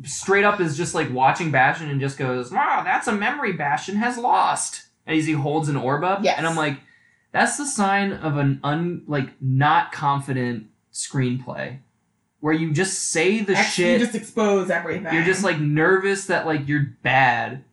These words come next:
Speaker 1: and you're
Speaker 2: Right.
Speaker 1: like, "Someone has to just say what's
Speaker 2: Well,
Speaker 1: going
Speaker 2: it's because
Speaker 1: on."
Speaker 2: you're thinking to your, you're sitting there writing it, you're thinking to yourself, "Shit, the audience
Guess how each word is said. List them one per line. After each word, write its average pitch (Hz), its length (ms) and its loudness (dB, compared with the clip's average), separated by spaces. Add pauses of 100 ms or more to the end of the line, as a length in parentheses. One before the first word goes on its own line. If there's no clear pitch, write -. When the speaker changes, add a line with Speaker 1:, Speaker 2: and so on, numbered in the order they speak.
(140)
Speaker 1:
and 143 100 -2
you're 143 120 2
Speaker 2:
Right. 135 180 0
Speaker 1:
like, - 120 -14
"Someone 190 280 -2
has 175 220 2
to 151 60 -4
just 139 240 -4
say 127 200 0
what's 120 220 -4
Speaker 2:
Well, 302 160 6
Speaker 1:
going - 100 0
Speaker 2:
it's 294 80 -2
because 285 180 4
Speaker 1:
on." 269 60 -4
Speaker 2:
you're 269 140 -4
thinking 262 380 -2
to 240 100 -8
your, 214 180 -2
you're 226 160 -8
sitting 262 240 -6
there 214 120 -2
writing 180 280 -4
it, 170 140 -16
you're 196 100 -4
thinking 185 220 -4
to 185 40 -6
yourself, 165 320 -12
"Shit, 151 220 -12
the 165 100 -14
audience 180 480 -4